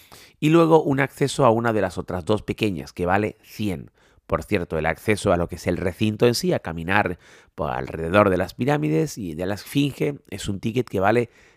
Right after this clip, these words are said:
eh, eh, doscientas, doscientas libras egipcias, ¿vale? Así digo para que se hagan una idea un poco de composición.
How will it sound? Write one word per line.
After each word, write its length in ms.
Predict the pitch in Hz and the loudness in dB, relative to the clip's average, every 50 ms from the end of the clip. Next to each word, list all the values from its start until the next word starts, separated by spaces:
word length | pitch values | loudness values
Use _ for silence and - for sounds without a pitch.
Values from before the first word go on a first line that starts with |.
| _ _ - | _ _ -10
eh, 500 | 95 90 87 85 82 78 69 67 64 62 _ _ _ _ _ _ _ _ _ - - - _ - | -8 -6 -6 -6 -6 -8 -10 -12 -14 -18 _ _ _ _ _ _ _ _ _ -20 -20 -20 _ -14
eh, 300 | - - 76 - - 69 - | -12 -10 -8 -8 -8 -10 -6
doscientas, 800 | - - 101 - - - 120 117 113 101 - 113 107 - - - - | -2 -2 -2 -2 0 0 0 0 0 0 0 -2 -2 -2 -6 -12 -8
doscientas 520 | - 95 92 - - 113 107 113 104 92 | -6 -6 -4 -2 -4 -4 -2 -4 -6 -4
libras 400 | 95 107 101 90 98 95 - - - | -4 -2 0 0 0 0 -2 -4 -10
egipcias, 580 | 104 - - - 80 - - - - - - | -12 -10 -8 -8 -8 -8 -10 -12 -12 -10 -4
¿vale? 240 | - 95 113 143 190 - _ _ _ - - - - _ _ | -2 -2 -2 -2 -4 -10 _ _ _ -20 -20 -20 -20 _ _
Así 280 | - - - - 110 | -8 -8 -4 -4 -2
digo 220 | 110 117 117 120 117 | 0 0 0 0 0
para 160 | 110 98 92 | 0 -2 -4
que 140 | - - 85 | -4 -10 -6
se 120 | - - | -2 -2
hagan 200 | 101 95 98 95 | -2 0 -2 -2
una 180 | 90 90 90 87 | -2 -2 -4 -2
idea 280 | 87 90 92 95 92 | -2 -2 -2 -2 -2
un 100 | 90 85 | -2 -4
poco 420 | 78 90 90 - - 98 92 85 82 | -4 -4 -4 -2 0 0 0 0 -2
de 100 | 85 85 | -4 -4
composición. 720 | - 95 85 76 - - - 82 76 - 82 71 58 57 | -4 -4 -2 -2 -2 -2 -4 -6 -6 -6 -6 -6 -8 -10